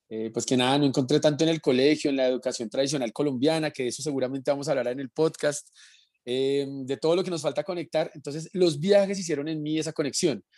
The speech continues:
Entonces ya empecé a viajar, dejé de viajar por viajar,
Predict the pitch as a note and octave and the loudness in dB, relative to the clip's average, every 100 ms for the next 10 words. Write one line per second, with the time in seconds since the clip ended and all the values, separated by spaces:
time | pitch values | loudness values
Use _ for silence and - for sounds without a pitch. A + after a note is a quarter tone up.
0 | - _ _ A2 B2 B2 C#3+ B2 D#3 _ | -20 _ _ -2 -2 6 6 6 2 _
1 | C3 A#2+ B2 B2+ C#3 F3+ F#3 D3+ D3 C3 | -10 -2 0 2 2 4 2 2 -2 0
2 | B2+ D3+ C#3+ A2+ C#3 C#3+ D3+ B2+ C3 C#3+ | 0 0 -2 -4 -6 0 0 4 2 2